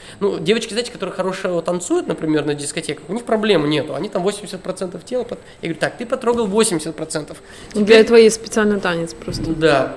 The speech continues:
Speaker 1: теперь, говорю, трогай, э, те оставшиеся двадцать процентов, которые ты не трогал». Он там ещё потрогает. Я говорю: «Ну, там есть теперь пять процентов, куда ты ещё не трогал. Давай, трогай». И человек говорит: «Чё, я мастурбировать сейчас должен?» Я говорю: «Ну, давай,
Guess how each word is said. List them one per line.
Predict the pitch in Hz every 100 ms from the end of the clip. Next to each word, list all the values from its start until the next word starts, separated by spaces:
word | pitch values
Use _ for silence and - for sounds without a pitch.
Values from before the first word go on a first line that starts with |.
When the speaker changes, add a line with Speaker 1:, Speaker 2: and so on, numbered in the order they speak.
| -
Speaker 1:
теперь, | 185 208 262
говорю, | 233 214
трогай, | - 196 240 214 185 170
э, | - 160 160
те | 202
оставшиеся | 185 180 180 175 170 170
двадцать | 147 160 170 170
процентов, | - 151 - 151 139 139
которые | 147 143
ты | 156
не | 147
трогал». | 147 135 139
Он | 170
там | 254
ещё | 262 -
потрогает. | - 156 139 139 - - -
Я |
говорю: | 156 180
«Ну, |
там | 208 208
есть | 196 196 -
теперь | - 175
пять | - 185
процентов, | 185 180 247 254 156 -
куда | 165 175
ты | 170
ещё | 156 -
не | 156 147
трогал. | 147 139 - - -
Давай, | 151 151 131
трогай». | 156 139 135 - -
И | -
человек | - 175 185
говорит: | 156 -
«Чё, | 170 160
я | 131
мастурбировать | 131 135 156 143 262 370 -
сейчас | 180
должен?» | 151 143 135 131
Я | 139
говорю: | 135 135
«Ну, | 131 156 247
давай, | 220 147 139 139